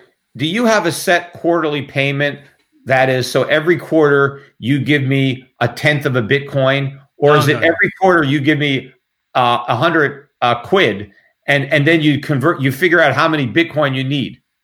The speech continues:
Speaker 2: Yeah, so I don't even figure out the Bitcoin. I send them a Bitcoin address. The invoice has the dollar amount, and then
Speaker 1: Exactly.
Speaker 2: at the, at the point they do
Speaker 1: Yeah.
Speaker 2: the transfer, they transfer it across using the Bitcoin because
Speaker 1: Right.
Speaker 2: that's
Speaker 1: So my
Speaker 2: easier than the
Speaker 1: point is
Speaker 2: bank.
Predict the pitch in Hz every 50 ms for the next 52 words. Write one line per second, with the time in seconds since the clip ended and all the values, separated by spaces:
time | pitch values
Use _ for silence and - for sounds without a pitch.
0 | _ - - - - - - - - _ - 196 185 151 - 185 180 202 220 214
1 | 202 175 151 139 160 170 151 147 139 127 123 - 170 170 170 - 156 143 131 131
2 | 131 143 156 160 143 - - 196 185 185 175 156 135 156 143 - - 147 139 131
3 | 120 - 127 123 123 120 117 - - - - _ - 127 120 123 127 127 160 160
4 | 156 147 151 139 - - 143 135 123 - - 123 123 110 - 135 123 127 127 127
5 | 120 117 120 117 120 120 123 127 117 - - - - - - _ _ - 123 131
6 | 190 175 143 135 202 196 208 208 160 139 143 123 107 156 151 151 139 - 175 175
7 | 165 156 156 147 151 151 147 139 - 160 156 151 135 - - 131 127 127 127 143
8 | 156 143 - 151 147 135 - 147 135 143 131 - 151 135 - - 151 135 127 135
9 | 143 135 185 180 - - 135 117 110 - - - - - - 170 165 160 135 208
10 | 185 - - 208 - 165 165 160 160 156 - 262 - 175 160 127 110 - -